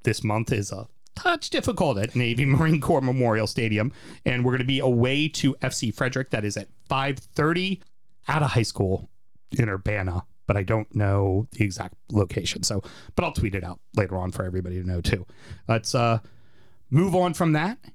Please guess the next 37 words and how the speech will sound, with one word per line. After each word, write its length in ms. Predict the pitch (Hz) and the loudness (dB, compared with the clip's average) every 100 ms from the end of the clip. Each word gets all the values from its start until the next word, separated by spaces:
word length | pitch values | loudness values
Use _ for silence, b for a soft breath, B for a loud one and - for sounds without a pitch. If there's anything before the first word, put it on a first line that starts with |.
| - - | -4 -2
and 120 | 135 | 0
take 200 | - - | 0 0
a 80 | 127 | -4
quick 420 | - - 208 - - | -4 -2 -4 -4 0
look 300 | 131 180 - | 2 2 0
at 60 | 151 | 0
our 100 | 143 | 2
table. 360 | - 139 127 - | 2 0 0 -2
So 240 | - 107 | 0 2
only 180 | 143 170 | 2 2
four 180 | - 165 | 0 0
clubs 260 | 160 147 | 0 -2
have 80 | 139 | -2
had 200 | 120 120 | -2 0
matches 340 | 123 147 202 - | 0 0 -2 0
so 160 | 165 | 0
far. 320 | 156 165 214 262 B B - | 2 2 0 -4 B B 0
Last 360 | 120 151 - | 2 2 0
week, 260 | 160 180 135 | -2 0 0
Greenville 440 | 120 139 160 170 196 | 2 4 4 2 2
gave 240 | 147 143 | 0 2
up 120 | 135 | 0
a 40 | - | -2
two 260 | - - | -4 0
nil 300 | 233 202 185 127 | 2 4 2 2
lead 400 | 165 123 123 - - | 2 2 0 -4 -4
to 100 | 120 | -2
draw, 500 | 110 143 139 127 - - | 2 4 4 2 0 -2
uh, 320 | 120 110 107 | 2 4 2
Virginia 380 | 104 110 135 131 | 2 0 2 2
Dream 260 | 120 131 117 | 2 2 2
F 120 | 113 | 0
C 240 | - 117 | 0 0
two 200 | - 120 | 2 0
two. 300 | 113 104 92 - b b | 0 0 -2 -6 b b
And 140 | 123 | 0
then 400 | 120 113 107 104 | 2 2 2 0